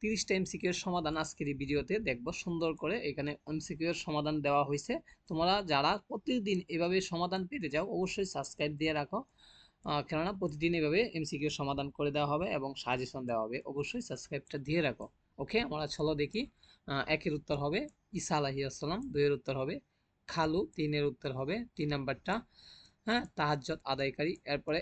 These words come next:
একটা উদ্দীপক আসছে, উদ্দীপক থেকে তোমাদের উত্তর দিতে বলছে। উদ্দীপকের উত্তরটা হবে তিনের, আহ, তিন নাম-, চারের তিন নাম্বারটা হবে, পাঁচের হবে চার নাম্বারটা, ছয়ের হবে প্রতিনিধি, এক নাম্বারটা।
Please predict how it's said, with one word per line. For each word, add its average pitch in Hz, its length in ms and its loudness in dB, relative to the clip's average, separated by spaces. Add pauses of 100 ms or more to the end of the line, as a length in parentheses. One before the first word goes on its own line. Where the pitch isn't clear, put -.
একটা - 220 -8
উদ্দীপক 160 420 -2
আসছে, 139 400 -2
উদ্দীপক 151 480 -2
থেকে 147 200 -2
তোমাদের 139 280 -2
উত্তর 143 260 -2
দিতে 143 240 -2
বলছে। 143 360 -2
উদ্দীপকের 143 460 0
উত্তরটা 135 340 -4
হবে 156 240 0
তিনের, 175 340 0 (420)
আহ, 139 200 0
তিন 170 120 2
নাম-, 151 340 -2
চারের 175 360 4
তিন 156 120 0
নাম্বারটা 139 340 0
হবে, 151 220 0
পাঁচের 151 400 -2
হবে 156 200 0 (560)
চার 220 140 4
নাম্বারটা, 127 380 0 (260)
ছয়ের 165 320 4
হবে 151 240 2 (680)
প্রতিনিধি, 175 500 6
এক 147 180 2
নাম্বারটা। 147 400 -2